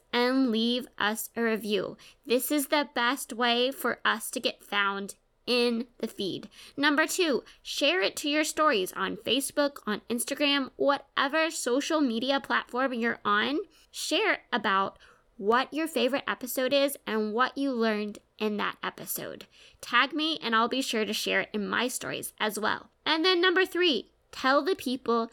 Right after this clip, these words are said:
you are in physical proximity with, whether it's someone in your squadron, whether it's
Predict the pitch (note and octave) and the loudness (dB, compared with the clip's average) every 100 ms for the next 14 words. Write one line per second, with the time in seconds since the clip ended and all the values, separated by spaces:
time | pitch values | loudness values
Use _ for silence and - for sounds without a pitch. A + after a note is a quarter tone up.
0 | _ _ G#3+ A3 G#3 - _ _ _ - | _ _ 0 2 0 -4 _ _ _ -2
1 | C4 C4+ C4+ C#4 D4+ _ _ _ C#4 C4+ | 2 2 2 0 -2 _ _ _ 0 2
2 | C4+ C4+ B3+ B3 B3+ - A3+ G#3 F3+ B2 | 0 0 -2 -2 -6 -4 -6 -4 -6 -8
3 | - _ - _ - A3+ A#3+ G#3+ - B3 | -12 _ -20 _ -2 2 2 2 0 0
4 | A#3 A3 A3 G#3+ F3+ - - - C#4+ D4 | 2 2 0 -2 -4 -6 -8 2 4 4
5 | C4 C4+ B3+ - G#3+ G3 F#3 - | 2 -2 -2 0 2 2 0 -2